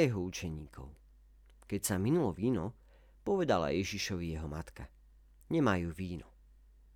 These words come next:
Ježiš jej odpovedal: „Čo mňa a teba do toho, žena? Ešte neprišla moja hodina.“ Jeho matka povedala obsluhujúcim: „Urobte všetko, čo vám povie.“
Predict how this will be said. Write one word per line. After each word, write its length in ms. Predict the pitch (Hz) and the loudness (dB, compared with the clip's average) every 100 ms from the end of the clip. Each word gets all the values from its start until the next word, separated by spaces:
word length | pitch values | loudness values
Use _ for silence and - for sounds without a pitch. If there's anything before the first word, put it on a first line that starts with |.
| - - | -20 -6
Ježiš 400 | 87 85 87 80 | -2 -2 -2 -4
jej 60 | 78 | -4
odpovedal: 640 | 85 - 95 95 95 95 - - - - - - | -6 -6 -4 0 0 -2 -6 -20 -20 -20 -20 -14
„Čo 160 | - 101 | -2 0
mňa 180 | 98 92 | 2 2
a 80 | 90 | 0
teba 240 | 101 92 | 0 0
do 160 | 76 85 | 0 -2
toho, 320 | 113 85 71 | -2 -4 -4
žena? 320 | 78 69 69 - - - - - - | -6 -8 -8 -14 -20 -20 -20 -20 -4
Ešte 320 | 156 156 - | -2 0 0
neprišla 580 | 95 117 - 90 - 64 - - - - | 0 0 -4 -8 -10 -12 -14 -20 -20 -4
moja 260 | 104 95 78 | 0 0 0
hodina.“ 380 | 78 78 78 - - - - - - - - - - - | -6 -8 -10 -12 -20 -20 -20 -20 -20 -20 -20 -20 -20 -6
Jeho 220 | - 135 127 | 2 4 4
matka 340 | 110 - 95 | 2 2 -4
povedala 560 | - 85 87 85 80 - | -4 -2 -2 -2 -2 -6
obsluhujúcim: 880 | 95 - 85 78 80 73 - - 69 - - - - - - - - | -8 -8 -6 -6 -6 -8 -8 -10 -12 -18 -20 -20 -20 -20 -20 -4 2
„Urobte 320 | 170 - - | 4 4 -2
všetko, 560 | 78 - - - 117 147 - - - - | -6 -6 -6 -4 -6 -6 -12 -20 -20 -14
čo 220 | - 95 | -4 -2
vám 240 | 85 78 73 | 0 -2 -4
povie.“ 340 | 82 76 | -6 -6